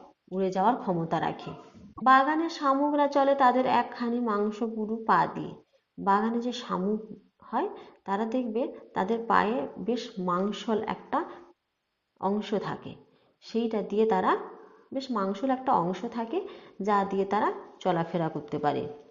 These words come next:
চলে যাওয়ার সময় রেখে যায় জলীয় চিহ্ন। সেই যে পায়ে মাংসপিণ্ডটা আছে, যখন এক স্থান থেকে আরেক স্থানে চলে যায়, সে,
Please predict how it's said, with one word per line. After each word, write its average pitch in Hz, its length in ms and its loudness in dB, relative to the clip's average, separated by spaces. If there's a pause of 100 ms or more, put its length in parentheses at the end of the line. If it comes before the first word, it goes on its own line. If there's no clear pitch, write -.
(760)
চলে 320 260 0
যাওয়ার 320 260 2
সময় 320 300 0
রেখে 254 300 2
যায় 269 240 6 (560)
জলীয় 226 500 6
চিহ্ন। 160 460 -2 (300)
সেই 226 340 -2
যে 226 100 0
পায়ে 220 340 0
মাংসপিণ্ডটা 208 880 -4
আছে, 196 380 0 (380)
যখন 190 280 -6
এক 185 220 -6
স্থান 226 260 -8
থেকে 233 180 -6
আরেক 196 280 -2
স্থানে 233 300 -4
চলে 185 280 -2
যায়, 247 200 -2 (640)
সে, 180 200 -6